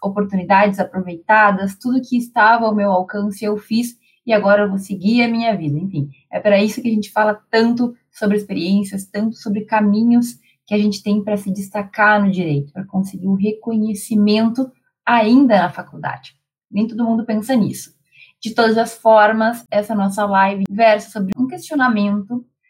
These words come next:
que eu sei que é bastante recorrente. Quem se pergunta, quem reflete, quem pensa um pouco sobre o assunto, costuma ter uma opinião. Agora, se a gente não para pra pensar, muitas vezes a gente vai ter outra.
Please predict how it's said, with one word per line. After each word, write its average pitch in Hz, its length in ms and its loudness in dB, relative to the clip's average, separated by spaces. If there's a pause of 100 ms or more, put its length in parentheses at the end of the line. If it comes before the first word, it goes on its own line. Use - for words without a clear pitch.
(120)
que 226 120 -10
eu 220 40 -8
sei 294 240 -6
que 240 200 -6
é 214 120 0
bastante 202 720 -4
recorrente. 190 960 -2 (220)
Quem 349 300 -2
se 269 140 -4
pergunta, 208 760 0 (120)
quem 294 380 4
reflete, 202 680 -2
quem 320 300 -6
pensa 233 340 -4
um 202 140 -2
pouco 208 320 2
sobre 196 240 -4
o 170 60 -4
assunto, 214 440 -2 (360)
costuma 247 520 2
ter 214 220 0
uma 220 120 4
opinião. 233 500 4 (520)
Agora, 202 440 4
se 262 120 -8
a 277 40 -4
gente 277 240 -8
não 269 200 -2
para 285 460 -2
pra 214 220 -8
pensar, 233 580 -2
muitas 220 480 -2
vezes 196 320 -2
a - 20 -2
gente 208 140 -4
vai 202 160 -2
ter 247 320 -2
outra. 233 500 2